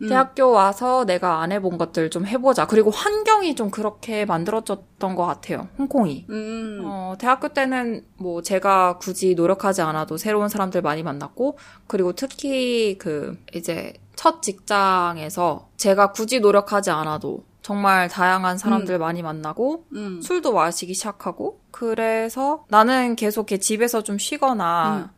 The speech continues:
Speaker 2: 이러고 조용히 가만히 있고 싶은데,
Speaker 1: <laughs>
Speaker 2: 환경이 나를 이렇게 자꾸 이렇게 떠밀어서
Speaker 1: 어.
Speaker 2: 밖으로 나가게 하니까 저도 모르게 그렇게 변한 것
Speaker 1: 어.
Speaker 2: 같아요.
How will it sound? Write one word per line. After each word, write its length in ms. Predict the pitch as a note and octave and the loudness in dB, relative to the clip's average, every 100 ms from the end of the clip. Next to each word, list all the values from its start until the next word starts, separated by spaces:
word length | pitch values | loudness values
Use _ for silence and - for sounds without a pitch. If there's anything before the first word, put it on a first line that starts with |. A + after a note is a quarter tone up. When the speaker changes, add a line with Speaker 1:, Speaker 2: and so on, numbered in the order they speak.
| _ | _
Speaker 2:
이러고 540 | - A3 A#3+ A3+ A3 G3 | 2 6 8 8 4 4
조용히 320 | A3 A#3 A3 | 4 4 2
가만히 340 | G3 F#3+ G#3+ | 0 2 2
있고 200 | E3+ F3+ | 0 -4
싶은데, 640 | F3+ - E3+ C#3+ D3 F#3 - _ | -6 -6 -8 -8 -8 -8 -10 _
Speaker 1:
<laughs> 140 | _ _ | _ _
Speaker 2:
환경이 460 | - E4+ F#4 E4+ | -4 2 2 2
나를 240 | A3 F3 F#3 | 2 4 4
이렇게 180 | E3+ E3+ | 0 -4
자꾸 240 | F3 E3+ | -6 -6
이렇게 160 | E3 F3+ | -8 2
떠밀어서 560 | C#4 E4 F4 C#4 - | 2 4 4 4 2
Speaker 1:
어. 40 | F#3 | -2
Speaker 2:
밖으로 340 | F#3 F#3 G3+ | -2 0 2
나가게 420 | D#3+ D#3 G#3 A#3 | 2 4 4 4
하니까 640 | G#3+ B3 C#4 A#3+ - A3+ | 0 0 -2 -4 2 2
저도 260 | G3+ F#3+ G3 | 2 0 0
모르게 380 | F#3 F3 E3 D#3 | 0 -2 -2 -8
그렇게 240 | - - | -10 -12
변한 460 | - F3 F#3 G#3+ G3+ | -4 -2 0 0 -2
것 80 | D3+ | -4
Speaker 1:
어. 40 | |
Speaker 2:
같아요. 680 | F#3 F#3 F3+ - E3 D#3+ | -8 -12 -14 -14 -16 -18